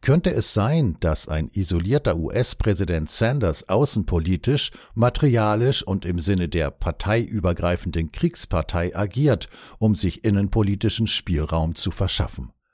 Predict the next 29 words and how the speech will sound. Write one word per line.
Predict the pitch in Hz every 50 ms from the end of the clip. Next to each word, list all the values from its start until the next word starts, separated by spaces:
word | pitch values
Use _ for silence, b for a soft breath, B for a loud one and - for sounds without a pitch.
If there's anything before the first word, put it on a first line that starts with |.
| B B B B B B B B B B B B
So | 95 98 101 92 82
gerne | 87 107 117 151 170 139 101
manche | 87 87 110 147 - - 117 -
Anhänge | - 101 127 143 113 127 120 104 95 85
Sanders | - - - 104 104 117 113 104 98 87 - -
jüngste | - 98 107 120 - - - 95 82
Sätze | 73 98 107 120 - - - 104
in | 73 78
Richtung | 76 87 90 - - 90 82 82
Russland | 69 76 101 113 - - - 113 95 92 -
als | - 78 78 - - - 76
Wahltaktik | 82 87 117 156 139 - - 107 - - _ - 98 - -
verbuchen | - 104 82 80 107 104 90 95 95 92
möchten, | 98 101 104 - - - 139 156 139 B B B B B B B B B B
man | - 139 143
sollte | 117 139 151 131 - 143
nicht | 139 156 165 - - -
ignorieren, | 131 123 - 123 110 95 95 131 151 165 156 120 123 107 95 90 85
dass | 78 90 82 -
sich | - 95 82 - -
Sanders | - 110 92 92 98 98 117 117 - -
auch | 98 98 92 -
vor | - - - 156 165 151
dem | 110 101 87 82
Wahlkampf | 98 98 92 92 - - 101 92 87 - - -
außenpolitisch | 113 104 87 - - 90 - - 90 78 90 90 - - 87 78 73 -
fragwürdig | - - - 113 101 73 - - - - 87 76 73 71 - -
geäußert | - 73 65 95 110 - - 62 - -
hat. | - 67 - - -